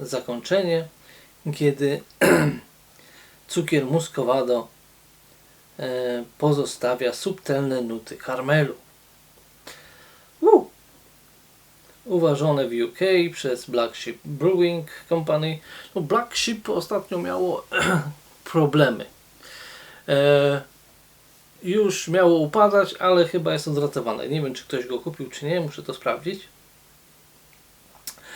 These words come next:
Także przejdźmy do piwa. Na kapslu jest, e, logo browaru, czyli mamy ten, e, <clears throat>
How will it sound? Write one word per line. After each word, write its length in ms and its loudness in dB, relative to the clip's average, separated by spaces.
Także 220 2
przejdźmy 400 2
do 120 2
piwa. 420 2
Na 120 6
kapslu 500 0
jest, 440 0
e, 160 2
logo 240 2
browaru, 440 2
czyli 280 -6
mamy 320 -4
ten, 260 -10
e, 540 4
<clears throat> 420 8